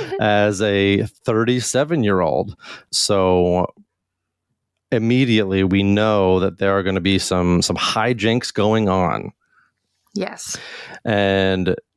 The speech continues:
Speaker 2: I think right off the bat, Haley, you know, and, and I think we should set up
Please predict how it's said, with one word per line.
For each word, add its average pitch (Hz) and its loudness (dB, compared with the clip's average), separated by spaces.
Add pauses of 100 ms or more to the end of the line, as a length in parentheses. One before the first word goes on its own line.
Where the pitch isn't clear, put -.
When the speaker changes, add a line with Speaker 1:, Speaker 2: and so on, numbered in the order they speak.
(320)
Speaker 2:
I 156 0
think 180 0
right 165 2
off 143 0
the 123 -2
bat, 120 0
Haley, 113 2
you 104 2
know, 98 0 (580)
and, 120 0
and 117 2
I 120 2
think 117 -4
we 117 0
should 104 -4
set 104 0
up - -4